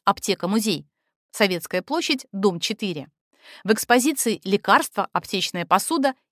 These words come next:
и медицинские инструменты, документы и книги семнадцатого,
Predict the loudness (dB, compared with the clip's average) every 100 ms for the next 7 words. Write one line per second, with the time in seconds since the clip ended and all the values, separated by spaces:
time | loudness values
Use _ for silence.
0 | _ -2 0 0 0 0 0 0 -2 2
1 | 2 4 2 -6 -14 _ _ _ 0 2
2 | 2 2 0 -4 -8 -6 -4 0 0 -2
3 | _ _ 0 2 4 0 -2 -8 -10